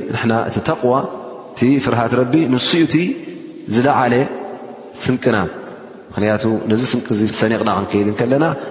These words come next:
ፅባሕ ንግሆ ናብቲ ዘድልየና ምስ በፃሕና ክሐጉሰና እዩ። ሞት ድማ ኣብ ኢድና ኣይኮነን። ኣብ ዝኾነ ሰዓት ኣብ ዝኾነ ደቂቓ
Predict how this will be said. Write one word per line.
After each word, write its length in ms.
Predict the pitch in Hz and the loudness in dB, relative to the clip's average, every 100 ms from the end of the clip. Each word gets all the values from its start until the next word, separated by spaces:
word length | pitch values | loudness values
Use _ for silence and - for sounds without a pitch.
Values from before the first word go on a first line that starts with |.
| - | -12
ፅባሕ 240 | - 117 107 | -6 -2 0
ንግሆ 280 | 104 101 104 104 - - - - - - - - - - | 0 2 2 2 -2 -12 -14 -14 -16 -18 -20 -20 -12 -2
ናብቲ 220 | 101 - 110 | -2 0 0
ዘድልየና 400 | 107 95 104 98 | 2 2 2 0
ምስ 140 | 95 98 | 0 0
በፃሕና 360 | 95 110 127 147 - - - - | 0 0 0 0 -4 -10 -14 -12
ክሐጉሰና 680 | - 107 98 95 98 95 90 92 | -4 -2 0 2 2 2 2 2
እዩ። 140 | 113 98 - - - - - | 2 2 -2 -10 -14 -16 -6
ሞት 240 | - 117 113 | 0 0 2
ድማ 220 | 110 107 107 107 - | 2 2 2 0 -2
ኣብ 140 | 110 104 | 0 2
ኢድና 200 | 110 104 | 2 2
ኣይኮነን። 400 | 98 127 139 156 - - - - | 2 2 2 0 -2 -10 -12 -8
ኣብ 140 | - 123 | -2 0
ዝኾነ 280 | 123 123 110 | 2 2 2
ሰዓት 380 | 101 - 104 - | 2 2 2 0
ኣብ 120 | 110 | -2
ዝኾነ 280 | 107 113 104 95 | 0 0 2 2
ደቂቓ 340 | 98 113 | 2 2